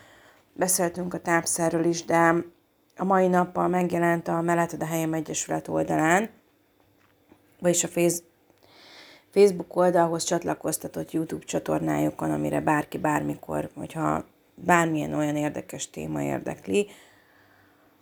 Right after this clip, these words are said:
ami egyébként a koraszüléssel foglalkozik, anyateljes táplálás akár, vagy a koraszülöttek ellátása, vagy egy koraszülés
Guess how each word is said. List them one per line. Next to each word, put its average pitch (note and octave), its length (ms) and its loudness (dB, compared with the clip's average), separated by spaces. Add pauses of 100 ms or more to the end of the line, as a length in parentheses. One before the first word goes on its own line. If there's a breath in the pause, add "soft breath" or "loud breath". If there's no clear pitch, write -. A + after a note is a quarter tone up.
(140)
ami F#3+ 240 4
egyébként E3+ 500 0
a E3+ 80 -6
koraszüléssel D#3+ 840 -2
foglalkozik, D#3+ 960 0
anyateljes D#3 600 -2
táplálás D3 1200 -2
akár, D#2+ 640 -8 (640 loud breath)
vagy F3 220 2
a E3+ 80 -2
koraszülöttek F3 640 0
ellátása, D#3 880 0
vagy D#3 140 -2
egy D3+ 280 -4
koraszülés D3 960 -2